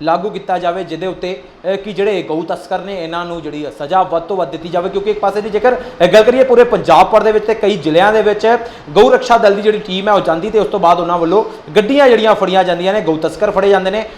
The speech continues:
ਉਸ ਤੋਂ ਬਾਅਦ ਉਹਨਾਂ ਦੇ ਉੱਤੇ ਕਾਰਵਾਈ ਵੀ ਹੁੰਦੀ ਹੈ। ਸੋ ਦੱਸ ਦਈਏ ਕਿ, ਅ, ਜਿਹੜੀ ਤਰਨਤਾਰਨ ਦੇ ਵਿੱਚ ਐਫ ਆਈ ਆਰ ਦਰਜ ਹੋਈ, ਉਸ ਤੋਂ ਬਾਅਦ ਕਾਰਵਾਈ ਹੋਈ। ਅ, ਕਿਤੇ ਨਾ ਕਿਤੇ ਇੱਕ ਪਾਸੇ ਅਪੀਲ ਕੀਤੀ ਜਾ ਰਹੀ ਲੋਕਾਂ ਦੇ ਅੱਗੇ, ਪਰ ਦੇਖਣਾ ਹੋਵੇਗਾ ਕਿ ਗਊ ਰਕਸ਼ਾ ਦਲ ਦੀ ਜਿਹੜੀ ਟੀਮ ਹੈ ਲਗਾਤਾਰ ਕੰਮ ਕਰ ਰਹੀ ਹੈ। ਗਊ ਰਕਸ਼ਾ ਦਲ ਦੇ ਜਿਹੜੇ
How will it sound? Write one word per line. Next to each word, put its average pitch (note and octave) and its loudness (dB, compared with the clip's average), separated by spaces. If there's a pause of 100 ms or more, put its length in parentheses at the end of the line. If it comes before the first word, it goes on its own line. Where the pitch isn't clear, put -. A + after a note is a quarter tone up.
(120)
ਉਸ G#3 2
ਤੋਂ B3 4
ਬਾਅਦ G#3 6
ਉਹਨਾਂ G3 0
ਦੇ F3 -6
ਉੱਤੇ G#3+ 0
ਕਾਰਵਾਈ A3+ 6
ਵੀ B3+ 2
ਹੁੰਦੀ G#3+ 0
ਹੈ। F#3 4
ਸੋ G3 -4
ਦੱਸ F#3 4
ਦਈਏ A#3 4
ਕਿ, B3+ -4 (380)
ਅ, G#3 8
ਜਿਹੜੀ A3+ 4
ਤਰਨਤਾਰਨ A3+ 4
ਦੇ A3+ 4
ਵਿੱਚ A3+ 0
ਐਫ G3+ 0
ਆਈ G3+ 4
ਆਰ A3+ 6
ਦਰਜ G3+ 2
ਹੋਈ, G#3 0
ਉਸ F#3+ 0
ਤੋਂ F#3 0
ਬਾਅਦ E3 4
ਕਾਰਵਾਈ G#3+ 4
ਹੋਈ। A3 -2 (260)
ਅ, - 2
ਕਿਤੇ A#3+ 0
ਨਾ B3+ 0
ਕਿਤੇ A#3+ 2
ਇੱਕ A3 -4
ਪਾਸੇ G#3+ 2
ਅਪੀਲ G#3 0
ਕੀਤੀ A3+ -6
ਜਾ G#3 4
ਰਹੀ G#3 0
ਲੋਕਾਂ F#3 0
ਦੇ G#3+ 4
ਅੱਗੇ, G#3 0
ਪਰ G#3 0
ਦੇਖਣਾ F#3+ -2
ਹੋਵੇਗਾ A3 4 (340)
ਕਿ G#3+ -8
ਗਊ G#3+ 6
ਰਕਸ਼ਾ B3+ 4
ਦਲ A3+ 6
ਦੀ B3 -2
ਜਿਹੜੀ B3 0
ਟੀਮ A3+ -2
ਹੈ A#3+ 8
ਲਗਾਤਾਰ G3+ 6
ਕੰਮ A3+ 2
ਕਰ A3+ 4
ਰਹੀ G#3+ 4
ਹੈ। A3+ 2 (240)
ਗਊ A3 6
ਰਕਸ਼ਾ A#3+ 4
ਦਲ A3 4
ਦੇ A3+ 2
ਜਿਹੜੇ A3 2